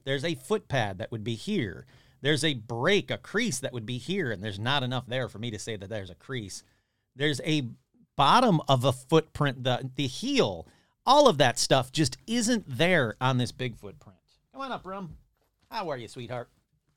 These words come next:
Then you're not on camera yet. You will be in a second, though, so stay up here. Stay up here. So,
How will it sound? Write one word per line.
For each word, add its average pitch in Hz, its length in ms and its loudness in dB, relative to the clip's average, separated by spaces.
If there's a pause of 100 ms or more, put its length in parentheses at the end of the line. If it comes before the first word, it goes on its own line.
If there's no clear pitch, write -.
Then 170 180 -12
you're 170 100 -8
not 175 140 -6
on 143 80 -8
camera 131 300 -10
yet. 85 120 -18 (100)
You 139 140 -12
will 190 100 -4
be 160 140 -10
in 131 80 -10
a 113 40 -14
second, - 340 -10
though, - 220 -20
so 127 180 -14
stay 139 180 -6
up 117 100 -10
here. - 140 -18 (520)
Stay 147 200 -4
up - 100 -12
here. - 140 -20 (1400)
So, 208 380 4